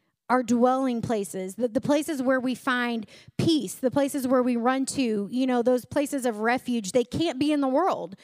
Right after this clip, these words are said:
Like, we can't find comfort and our approval and our fulfillment in things of the world. Like, we just can't do it because we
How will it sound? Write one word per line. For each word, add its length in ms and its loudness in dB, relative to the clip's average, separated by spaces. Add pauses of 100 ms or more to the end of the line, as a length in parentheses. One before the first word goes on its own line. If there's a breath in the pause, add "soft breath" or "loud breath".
(240 loud breath)
Like, 120 0
we 120 2
can't 400 -2
find 480 0 (400 loud breath)
comfort 560 0
and 160 -2
our 360 -2 (600)
approval 840 2
and 260 0
our 180 0
fulfillment 760 0
in 160 -4
things 260 -2
of 120 -2
the 100 0
world. 320 0
Like, 180 -2
we 160 2
just 320 -2
can't 300 -6
do 220 -2
it 260 -14 (300 loud breath)
because 360 0
we 300 2